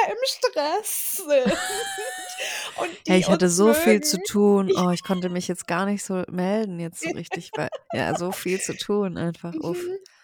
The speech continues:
Speaker 1: Und wir haben alle
Speaker 2: Mhm.
Speaker 1: die getroffen, die dann gesagt haben, „Ja, ich, also, ich mag dich schon, also für Sex können wir uns gerne weiter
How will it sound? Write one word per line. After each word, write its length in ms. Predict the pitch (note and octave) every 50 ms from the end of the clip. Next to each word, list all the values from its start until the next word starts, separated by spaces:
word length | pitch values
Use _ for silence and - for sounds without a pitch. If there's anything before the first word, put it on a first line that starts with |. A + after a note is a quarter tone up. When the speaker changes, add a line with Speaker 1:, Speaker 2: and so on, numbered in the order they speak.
| _ _ _ _ -
Speaker 1:
Und 220 | - C#4+ D4 C#4+ C#4+
wir 160 | D4 D4 C4
haben 160 | D4+ C#4+ -
alle 260 | F3 - E4+ E4+ -
Speaker 2:
Mhm. 0 |
Speaker 1:
die 120 | - D#4 C#4
getroffen, 500 | B3 C#4+ - - - D4 C#4+ - E4 C4+
die 100 | A#3+ C4
dann 180 | A#3 B3 A#3+ B3+
gesagt 400 | B3+ A#3 B3+ C4 C4 - - -
haben, 160 | C4+ C4 C4 B3
„Ja, 200 | B3 C4+ B3+ C#4
ich, 240 | D4 C#4+ - - -
also, 280 | A#3+ A#3 A3+ A#3 A#3 - -
ich 220 | A3 - - -
mag 340 | A#3+ A#3+ B3 C#4+ D#4 D4+ -
dich 200 | - C#4 - -
schon, 240 | - - D#4 D#4+ D#4
also 240 | - F3 G3 G#3+ A3
für 180 | G#3+ - A#3+
Sex 360 | A#3 - - C4+ - - -
können 200 | - F4 F4 D#4+
wir 80 | D#4 C#4
uns 160 | C#4+ D4+ -
gerne 300 | - C#4 A#3 B3+ C#4 C4+
weiter 260 | B3 A3+ - B3+ -